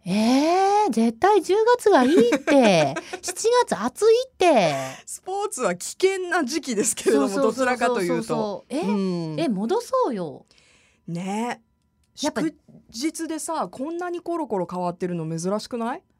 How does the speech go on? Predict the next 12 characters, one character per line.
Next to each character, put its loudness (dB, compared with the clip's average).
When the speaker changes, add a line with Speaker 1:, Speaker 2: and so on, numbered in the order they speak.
Speaker 2:
名 -2
称 0
と 0
い -4
い、 -
Speaker 1:
そ -6
う。 -10
Speaker 2:
時 -4
期 -16
と -4
い -10
い。 -20